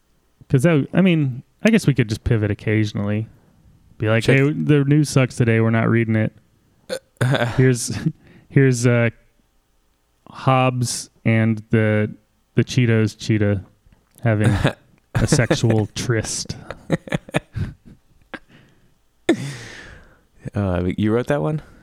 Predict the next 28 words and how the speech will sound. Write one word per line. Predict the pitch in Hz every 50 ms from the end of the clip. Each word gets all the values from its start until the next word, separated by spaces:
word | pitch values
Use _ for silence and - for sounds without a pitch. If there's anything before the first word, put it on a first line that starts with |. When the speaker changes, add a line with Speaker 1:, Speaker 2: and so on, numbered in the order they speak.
| - - _ _ _ -
Speaker 2:
Nice. | 113 107 - -
Speaker 1:
Uh, | 131 131 131 135 135 135 131 131 135 135 - - -
I | 117
haven't | 110 170 185 175 147 139
yet, | 131 131 - - - -
but | - 120 110 107 107
I | 110 113
just | 110 117 117 -
Speaker 2:
Oh. | -
Speaker 1:
came | 127 117
up | 104 -
with | 107 113
the | 110 104
idea, | 101 98 104 104 98 95 92
so | - - 110 101 101
it's | 107 - - - - - - _ - - _ _ _ _ _ _ _ _ _ _ _ _
Speaker 2:
It's | - -
in | 104 104
the | 98
Speaker 1:
the | 92
Speaker 2:
works. | 90 87 92 123
Speaker 1:
gears | 151 165 165 165 151 139
are | 143 123
turning, | - - - 127 123 120 104 95 95 - 131 117
let's | - 117 113 -
just | - - 101 92 87 85
Speaker 2:
Yeah. | -
Speaker 1:
say. | - -